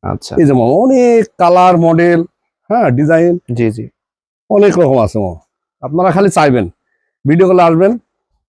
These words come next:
Speaker 2: দেখে শুনে নিবেন। দেখছেন মামা, কত কালার মডেল, কালার
Speaker 1: প্রচুর
Speaker 2: মডেল
Speaker 1: মডেল রয়েছে।
Speaker 2: প্রচুর
Speaker 1: আচ্ছা,
Speaker 2: মডেল
Speaker 1: এক
Speaker 2: রয়েছে।
Speaker 1: পেটিতে কয়টা থাকবে মামা?
Speaker 2: বিশ পিস থাকবে মামা।
Speaker 1: বিশ পিস থাকবে।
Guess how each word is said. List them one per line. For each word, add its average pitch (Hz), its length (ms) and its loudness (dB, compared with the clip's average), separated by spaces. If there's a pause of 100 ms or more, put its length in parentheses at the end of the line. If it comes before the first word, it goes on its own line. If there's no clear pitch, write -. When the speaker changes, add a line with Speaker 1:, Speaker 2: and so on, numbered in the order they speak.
(1000)
Speaker 2:
দেখে 165 200 2
শুনে 156 220 0
নিবেন। 95 320 -2 (1600)
দেখছেন 185 260 0
মামা, 185 240 2
কত 190 480 -2 (840)
কালার 156 280 2
মডেল, 156 260 2
কালার - 240 -2
Speaker 1:
প্রচুর 170 180 2
Speaker 2:
মডেল 175 120 2
Speaker 1:
মডেল 160 220 2
রয়েছে। 135 240 -2
Speaker 2:
প্রচুর 180 160 2
Speaker 1:
আচ্ছা, - 120 -2
Speaker 2:
মডেল 147 180 0
Speaker 1:
এক - 60 2
Speaker 2:
রয়েছে। - 100 -4
Speaker 1:
পেটিতে 214 220 0
কয়টা 202 220 0
থাকবে 196 240 -2
মামা? 190 280 0
Speaker 2:
বিশ 180 160 0
পিস 180 160 -2
থাকবে 110 220 0
মামা। 92 220 -6
Speaker 1:
বিশ 160 160 -2
পিস 143 140 -6
থাকবে। 101 320 -6